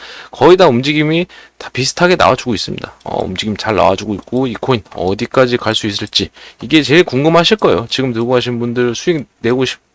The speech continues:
계신 분들 다들 궁금해하실 겁니다. 일단은, 일단 셀로 자리, 어, 셀로의 중요 자리는 이 자리입니다.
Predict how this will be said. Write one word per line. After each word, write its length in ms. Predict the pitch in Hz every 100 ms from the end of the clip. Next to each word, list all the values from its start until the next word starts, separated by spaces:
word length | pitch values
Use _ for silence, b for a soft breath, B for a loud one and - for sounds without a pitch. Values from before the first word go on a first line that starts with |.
| _ _ -
계신 260 | 123 143
분들 420 | 120 98 87 131 - B B B
다들 440 | - 123 147 123 - _ _ _ _ _ _ _ - -
궁금해하실 500 | 143 156 160 151 165
겁니다. 280 | 117 78 - B B B
일단은, 400 | 156 190 185 160 B B B B -
일단 320 | 165 - 156
셀로 320 | 147 202 208
자리, 280 | 147 120 107 - -
어, 140 | -
셀로의 680 | - 131 147 143 143 143 131
중요 320 | - 147 151
자리는 420 | 139 131 139 147
이 100 | 82
자리입니다. 500 | 92 139 104 80 -